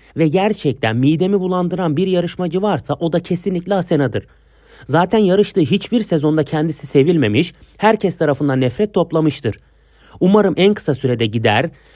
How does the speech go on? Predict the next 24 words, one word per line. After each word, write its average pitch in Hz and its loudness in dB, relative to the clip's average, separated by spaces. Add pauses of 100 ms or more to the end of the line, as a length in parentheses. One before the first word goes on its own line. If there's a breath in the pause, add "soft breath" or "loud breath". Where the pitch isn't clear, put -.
ve 156 4
gerçekten 185 2
yüzünü 156 2
görmek 170 2
zorunda 143 0
kalmayız. 135 0 (140)
Ve 147 2
sürekli 247 0
olarak 151 2
bir 185 4
her-, 180 0
erkeğe 147 0
hakaret 147 0
edip 110 -2 (100)
üzerine 196 2
yürüdükten 185 0
sonra 123 -2
da, 156 0 (140 loud breath)
"Ne 233 2
yani, 233 2 (100)
bir 214 -2
kadına 233 2
mı 277 2
vuracaksın?" 143 -2